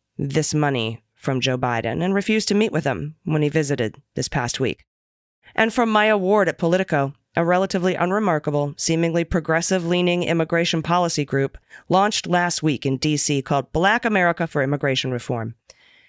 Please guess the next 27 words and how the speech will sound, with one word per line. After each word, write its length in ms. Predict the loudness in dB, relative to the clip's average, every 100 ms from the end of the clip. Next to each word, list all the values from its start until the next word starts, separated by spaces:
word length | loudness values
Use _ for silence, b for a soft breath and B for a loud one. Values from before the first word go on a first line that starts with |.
| b -4
Except 320 | 2 2 2
the 80 | 2
man 200 | 2 4
who 100 | 2
launched 340 | 2 2 2
it 140 | 0 0
is 140 | -2
a 80 | 0
white 280 | 0 0 -2
guy 240 | -4 -2
and 200 | -2 0
has 160 | 0 0
a 60 | 0
history 380 | 0 0 0
of 120 | 2 0
inflammatory 720 | -2 0 2 2 0 0 0
posts 460 | 0 0 0 -2
about 280 | -2 -2 0
matters 360 | 0 0 -2 -2
of 120 | 0
race, 360 | 0 0 -4 -10 B B 0
and 120 | 2
his 140 | 2
vision 300 | 2 2 4
of 160 | 2 0
reforming 460 | 0 2 2 2 2
immigration 600 | 0 0 0 0 -2